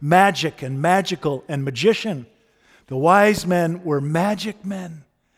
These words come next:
Better yet, they were astronomers who studied the stars in order to be able to predict eclipses and to chart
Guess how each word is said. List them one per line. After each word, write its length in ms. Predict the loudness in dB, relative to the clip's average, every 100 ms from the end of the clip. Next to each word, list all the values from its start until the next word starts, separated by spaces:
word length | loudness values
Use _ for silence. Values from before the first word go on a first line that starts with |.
| _ _ 0
Better 240 | 4 4
yet, 260 | 4 4 2
they 140 | 2
were 160 | 4 4
astronomers 960 | 2 -2 -2 0 2 2 2 0 -4 -10 -20 _
who 100 | -4
studied 600 | -4 -2 0 2 0 -2
the 120 | -4
stars 840 | -4 -8 -2 0 2 4 2 -2 -6
in 140 | -2
order 240 | 0 2 0
to 180 | -2
be 200 | -4 0
able 180 | 0 0
to 160 | -4 -8
predict 420 | -8 -2 -2 -4
eclipses 840 | -12 -2 0 0 -4 -8 -8 -10 -18 _ _ -20 -6
and 160 | -4 -2
to 80 | -4
chart 680 | -2 4 6 6 2 -6